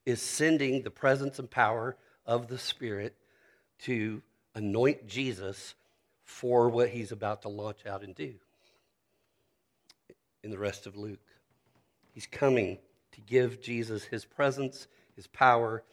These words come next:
his purity. He's anointing his Son to fulfill the ministry that they have agreed he would do.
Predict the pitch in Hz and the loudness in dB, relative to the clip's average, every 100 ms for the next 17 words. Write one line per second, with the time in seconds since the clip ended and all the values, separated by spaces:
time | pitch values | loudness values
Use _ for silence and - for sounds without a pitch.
0 | _ _ - - - - 123 107 107 107 | _ _ -16 -16 -8 0 0 0 -8 -12
1 | _ _ _ _ _ _ _ _ _ _ | _ _ _ _ _ _ _ _ _ _
2 | _ _ _ _ _ _ _ _ _ _ | _ _ _ _ _ _ _ _ _ _
3 | _ _ _ _ _ _ _ _ _ - | _ _ _ _ _ _ _ _ _ -18
4 | 98 104 107 117 113 107 101 98 - 107 | -4 0 2 2 0 -6 -4 -6 -4 -4
5 | 98 98 - _ _ _ _ _ - - | -2 -6 -14 _ _ _ _ _ -20 -14
6 | 107 - 110 98 98 101 95 - 95 90 | -12 -6 -6 -6 -4 -4 -6 -10 -14 -12
7 | 95 101 98 101 - 110 110 95 92 _ | -16 -10 -10 -10 -14 -14 -14 -14 _ _
8 | _ _ _ _ _ 110 95 95 | _ _ _ _ _ -12 -12 -12